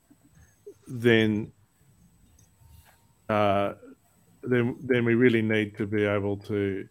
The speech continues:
see, watch the part of us that wants the big, bright and shiny success, and that, that this is, that the kingdom of God is a different,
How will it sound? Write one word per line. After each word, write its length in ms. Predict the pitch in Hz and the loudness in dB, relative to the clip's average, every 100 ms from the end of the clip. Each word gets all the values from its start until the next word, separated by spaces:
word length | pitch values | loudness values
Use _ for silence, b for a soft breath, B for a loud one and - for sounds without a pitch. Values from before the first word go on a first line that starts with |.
| - B B 98 - | -18 B B -20 -8
see, 200 | 123 104 85 76 - _ _ _ 285 - | -4 -4 -6 -16 -20 _ _ _ -14 -12
watch 460 | 220 123 127 135 - | -2 6 6 6 0
the 80 | 123 | -2
part 280 | - 113 110 | 2 4 4
of 120 | 104 | 0
us 120 | 101 | -2
that 100 | 107 | -4
wants 560 | 95 117 123 - - - | 0 2 2 -2 -10 -6
the 120 | 107 | -2
big, 260 | 113 101 | 0 0
bright 260 | 101 107 101 | 2 2 0
and 120 | 98 | -4
shiny 640 | - 110 104 101 98 95 104 _ _ _ _ _ - | -4 -2 0 0 -2 -4 -10 _ _ _ _ _ -20
success, 600 | - 107 - 120 90 - | -12 -10 0 0 0 -6
and 240 | 107 107 113 | -12 -12 -8
that, 200 | 104 - | -8 -8
that 340 | 117 104 110 | -8 -8 -6
this 200 | 113 - | -6 -4
is, 240 | 110 98 - b b b | -6 -8 -14 b b b
that 80 | 127 | -8
the 100 | 110 | -6
kingdom 320 | - 135 107 | 0 2 2
of 100 | 98 | 0
God 180 | 104 101 | 0 0
is 140 | 101 | 0
a 40 | 98 | -2
different, 440 | 104 107 107 90 | -2 -2 -4 -8